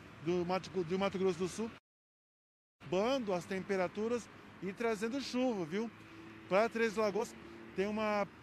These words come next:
probabilidade de uma chuva bem pequena na quarta-feira. Aí na quinta-feira as temperaturas começam a despencar novamente.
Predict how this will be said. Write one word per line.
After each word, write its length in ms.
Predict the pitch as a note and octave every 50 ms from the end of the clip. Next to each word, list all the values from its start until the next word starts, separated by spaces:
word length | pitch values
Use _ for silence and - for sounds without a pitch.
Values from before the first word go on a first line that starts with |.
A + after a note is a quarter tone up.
| - - - - - - -
probabilidade 720 | - F#3+ A#3 B3 A#3+ G3+ G#3+ G#3 G#3 F#3+ E3 G3+ G#3 G#3+ G3+
de 80 | E3+ G#3+
uma 160 | G#3+ A3 G#3+
chuva 240 | F#3+ - A3 G#3+ G#3
bem 260 | F#3+ C3+ G#3 A#3 C#4
pequena 640 | C#4 C4+ C4+ - - G#3 G#3+ A3+ C4 B3 A3+ E3+ - - - - - - -
na 180 | F3 F#3+ G3+
quarta-feira. 960 | G3 - G#3+ G#3+ A3 A#3+ A#3 A3+ B3+ A#3+ A#3 - F#3+ F#3+ F#3+ F#3 E3+ D#3 C3+ - - - - - - - - - - -
Aí 200 | - D#3+ F#3 G#3+
na 160 | A3+ A#3 A3 G3+
quinta-feira 880 | - - G#3 A3+ B3 C4 A3 B3 A3+ G3 - G#3 G#3 G#3 G#3+ G#3+ G#3+ G3+ - - - - - -
as 120 | - C#3+ D#3
temperaturas 760 | D3+ G#3 G3+ F#3+ - G3+ G3 G3 F3+ - G3+ G3+ G3+ F#3+ D#3
começam 640 | - G3+ F#3 E3 E3+ F3+ F#3+ G3 F#3 D3+ E3 F#3 F#3
a 160 | F3+ F3+ F3
despencar 800 | E3+ - - - - - - - G3+ G3 F3 E3 F3+ F3 F3+ F3+
novamente. 520 | F3 F3 F3 E3+ F3 D#3+ D#3 D3+ D3 C#3